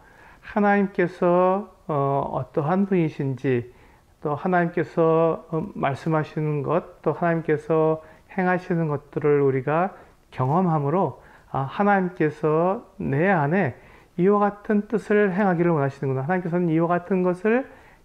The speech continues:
행하기를 기뻐하시는구나" 하는 것을 내가 깨닫고 알게 되어서 그 하나님께서 기뻐하시는 그 뜻을 내가 이루기 위해, 그것을 행하기 위해서 내게, 나에게 소원을 갖게 하신다고 말씀하고 있습니다. 그러니까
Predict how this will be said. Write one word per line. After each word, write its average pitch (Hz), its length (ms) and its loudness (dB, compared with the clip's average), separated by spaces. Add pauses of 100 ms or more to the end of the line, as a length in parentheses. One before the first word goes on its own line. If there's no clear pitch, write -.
(100)
행하기를 170 560 0
기뻐하시는구나" 170 1000 -2
하는 156 120 0
것을 147 200 -4
내가 147 320 -2 (160)
깨닫고 170 500 0
알게 139 360 0
되어서 143 500 -2 (300)
그 240 360 0 (420)
하나님께서 202 600 0
기뻐하시는 165 560 -2
그 202 180 -4
뜻을 214 340 0
내가 180 260 2
이루기 190 600 0
위해, 117 340 -4 (1160)
그것을 160 340 -2
행하기 185 380 -2
위해서 160 220 0
내게, 156 360 0 (180)
나에게 139 340 -2
소원을 202 500 0
갖게 156 300 -4
하신다고 139 480 -4
말씀하고 139 460 -4
있습니다. 135 520 -8 (1800)
그러니까 220 360 2